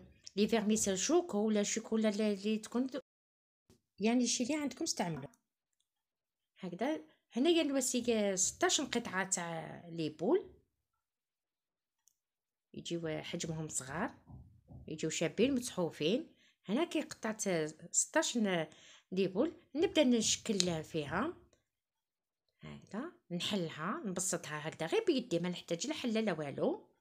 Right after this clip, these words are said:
كما كنتم تشوفوا العجينه، العجينه عفوا راهي هشه.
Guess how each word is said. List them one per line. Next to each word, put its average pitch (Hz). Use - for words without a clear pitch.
كما 190
كنتم 185
تشوفوا 180
العجينه، 175
العجينه 170
عفوا 175
راهي 160
هشه. 214